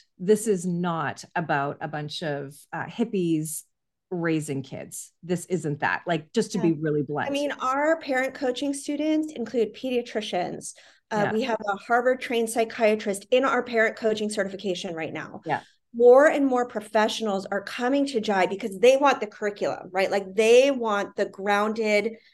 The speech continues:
Speaker 2: manual that we talked
Speaker 1: Yeah.
Speaker 2: about because they see, right? Like, these are often people that are working with children,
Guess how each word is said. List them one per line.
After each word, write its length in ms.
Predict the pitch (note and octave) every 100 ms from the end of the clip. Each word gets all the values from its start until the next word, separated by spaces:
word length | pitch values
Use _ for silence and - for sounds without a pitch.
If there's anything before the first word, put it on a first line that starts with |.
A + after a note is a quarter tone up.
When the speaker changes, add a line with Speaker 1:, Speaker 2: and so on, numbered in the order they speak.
| _ _ _ A3
Speaker 2:
manual 720 | A#3 C4+ F4+ C#4+ F#3 G#3 -
that 240 | G#3 A#3 A#3+
we 100 | A3
talked 320 | A3 A3 D#3+
Speaker 1:
Yeah. 60 | -
Speaker 2:
about 220 | G3+ F#3+ A#4+
because 340 | - A3 G#3
they 300 | A#3 C#4 F#4
see, 540 | F#4+ - F4 F#4 F#3
right? 220 | D4 F#3 -
Like, 160 | A3+
these 220 | C4 D#4
are 140 | C#4+ -
often 400 | A#3+ C4+ C#4 C#4
people 360 | C4 A#3 A3 G#3+
that 120 | F#3
are 160 | F3+ D#3
working 320 | F3+ F3+ E3+
with 100 | F3
children, 560 | F3 B2 B2+ - -